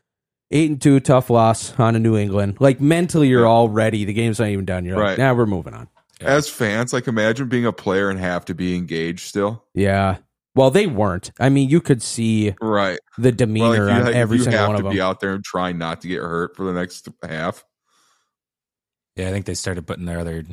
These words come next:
Speaker 3: their subs in, like,
Speaker 1: Four, I
Speaker 3: later in
Speaker 1: think
Speaker 3: the
Speaker 1: fourth
Speaker 3: game, but
Speaker 1: quarter was, like, a preseason game, pretty much, for both sides.
Speaker 3: Yeah, Rush came in, Mullins came in.
Speaker 1: Yep.
Speaker 2: On a plus
Speaker 3: Yeah.
Speaker 2: side,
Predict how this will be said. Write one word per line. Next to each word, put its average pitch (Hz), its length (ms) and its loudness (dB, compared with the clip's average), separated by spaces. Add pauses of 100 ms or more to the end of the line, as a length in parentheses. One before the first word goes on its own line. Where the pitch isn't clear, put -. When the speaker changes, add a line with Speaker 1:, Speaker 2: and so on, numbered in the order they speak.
(200)
Speaker 3:
their 82 100 -10
subs 80 320 -8
in, 82 100 -8
like, 80 100 -10
Speaker 1:
Four, 127 140 6
I - 60 -2
Speaker 3:
later 135 100 4
in - 60 -6
Speaker 1:
think 165 140 2
Speaker 3:
the - 40 -8
Speaker 1:
fourth 135 220 4
Speaker 3:
game, 78 60 -10
but - 40 -8
Speaker 1:
quarter 120 300 4
was, 104 280 -2
like, 101 200 -2
a 95 60 -8
preseason 82 600 -8
game, 80 280 -12 (960)
pretty 98 180 2
much, 85 460 -10 (680)
for 127 140 4
both 101 300 0
sides. 92 520 -6 (400)
Speaker 3:
Yeah, 82 280 -10 (240)
Rush 92 200 -6
came 92 240 -6
in, 92 400 -6
Mullins 87 280 -8
came 82 240 -10
in. 85 400 -8
Speaker 1:
Yep. 92 180 -4 (800)
Speaker 2:
On 110 100 -2
a 110 60 0
plus 123 320 -2
Speaker 3:
Yeah. - 40 -8
Speaker 2:
side, 120 340 2